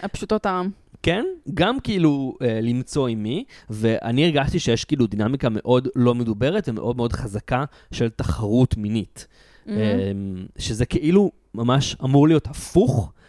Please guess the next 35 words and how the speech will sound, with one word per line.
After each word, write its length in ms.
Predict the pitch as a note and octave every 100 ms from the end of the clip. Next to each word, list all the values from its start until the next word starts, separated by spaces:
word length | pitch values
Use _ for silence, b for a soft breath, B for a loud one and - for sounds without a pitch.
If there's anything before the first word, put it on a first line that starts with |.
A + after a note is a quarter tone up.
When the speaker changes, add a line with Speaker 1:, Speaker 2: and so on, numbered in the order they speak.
| b -
Speaker 2:
למה 400 | E3+ F3+ E3+ F3+
שאמור 640 | - - D3+ C#3+ D#3 F#3
להיות 360 | G3+ G3 G3+ -
כאילו 420 | - E3+ F3+ E3+
האתוס 640 | A2 E3+ F3 A#3 A3+ - - -
הניו 760 | F3+ F#3 F#3 F#3 F#3 F3+ F#3
אייג'י, 360 | G3+ F#3 A#3 C4+ B B
אבל 160 | B2+ B2+
Speaker 1:
מהמם. 100 | A#2+
Speaker 2:
נראה 260 | B2+ F3
לי 120 | B3 F#4+
שמאוד 480 | F3 D3 D3 E3
מאוד 280 | D#3+ C3 C3
נוכח 640 | C#3+ B2+ A#2 A#2 A2+ - - B B C3+
ב-, 540 | A#2+ A2+ A2 G#2+ A2
במרחבים 540 | B2 B2 B2 B2+ B2 A#2+
Speaker 1:
כן. 40 |
Speaker 2:
ניו 100 | A2+
אייג'יים. 360 | A2 G#2 G#2 G#2
Speaker 1:
אני, 340 | G#3 G#3+ G#3+ G3+ G3+ G3+ G3 G3 F#3+ F#3 F3+ -
אני, 220 | - G3+ G3 F3+ -
כאילו, 200 | - A3
מה-, 300 | A3+ G#3+ F#3+ F3
מהמרחבים 380 | F#3+ F#3+ F#3+ G3+
שיצא 180 | -
לי 120 | G3+ G3+
להיחשף 580 | F3+ F3 G3 - G3+
אליהם, 280 | A3+ A3 F3+
שעם 380 | - F3+ F3 E3+
כל 140 | G3
הצער 220 | F#3+ F#3+ F3+
שבדבר 460 | G3 F3+ F3+ F#3
היו 100 | F3
מרחבים 340 | F3+ F#3 F3 F#3
סטרייטים, 460 | - C4+ B3+ A#3+